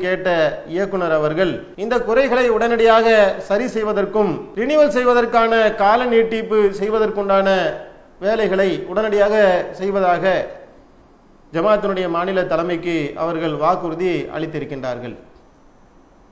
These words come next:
எனவே தமிழ்நாடு தௌஹீத் ஜமாத்தை சேர்ந்த மாவட்ட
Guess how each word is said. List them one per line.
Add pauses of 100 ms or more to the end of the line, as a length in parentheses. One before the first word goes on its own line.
எனவே (1400)
தமிழ்நாடு (160)
தௌஹீத்
ஜமாத்தை (140)
சேர்ந்த (540)
மாவட்ட